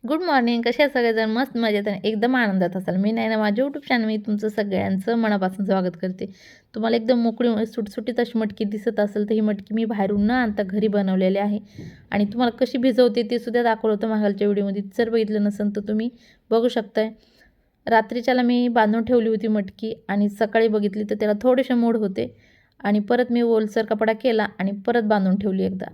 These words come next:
आणि दुसऱ्या सकाळी बघता इतके मस्त असे मोड, लांब लांब मोड असे आलेले आहेत आणि मस्तपैकी अशी उसळ तयार झालेली एकदम सुटसुटीत. आणि सुटसुटीत उसळ कशासाठी तयार होते ते सुद्धा तुम्हाला दाखव-,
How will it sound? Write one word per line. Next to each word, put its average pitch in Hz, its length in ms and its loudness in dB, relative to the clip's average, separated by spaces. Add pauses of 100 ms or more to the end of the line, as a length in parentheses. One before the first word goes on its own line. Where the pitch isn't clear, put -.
आणि 196 140 -4
दुसऱ्या 208 320 -2
सकाळी 220 280 0
बघता 208 320 -2
इतके 214 380 -4
मस्त 226 280 0
असे 226 220 0
मोड, 214 300 0
लांब 196 260 0
लांब 208 180 2
मोड 208 240 2
असे 202 180 -2
आलेले 208 340 0
आहेत 220 220 -2 (560)
आणि 202 120 0
मस्तपैकी 233 460 0
अशी 240 160 -2
उसळ 214 220 0 (100)
तयार 208 220 2
झालेली 190 340 -2
एकदम 196 220 -2
सुटसुटीत. 196 500 -6 (480)
आणि 208 100 2
सुटसुटीत 233 460 -6
उसळ 240 300 0
कशासाठी 240 560 -2
तयार 220 160 4
होते 208 220 -2
ते 208 140 0
सुद्धा 220 220 -2
तुम्हाला 214 320 0
दाखव-, 202 300 0